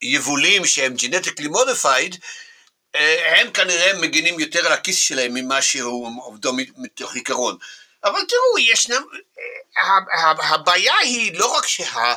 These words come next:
שיש פה איזה חוסר טבעיות בטכנולוגיה שהיא מנוגדת למשהו שאנחנו בתור, בתור בני אדם, אה, אה, אה, מק-,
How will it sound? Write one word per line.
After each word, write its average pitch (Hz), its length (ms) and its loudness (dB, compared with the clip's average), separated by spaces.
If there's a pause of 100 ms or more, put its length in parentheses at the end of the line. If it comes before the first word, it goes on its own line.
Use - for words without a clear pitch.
(460)
שיש 156 440 0
פה 160 140 -4
איזה 135 140 -4
חוסר 214 400 0
טבעיות 151 640 -2
בטכנולוגיה 143 840 0
שהיא 131 380 -4 (380)
מנוגדת 139 680 -2
למשהו 127 400 0
שאנחנו 123 760 -2 (320)
בתור, 156 460 -2
בתור 135 360 -2
בני 139 220 0
אדם, 139 340 2 (160)
אה, 131 220 0 (160)
אה, 123 240 2 (180)
אה, 123 360 2 (200)
מק-, 131 140 -8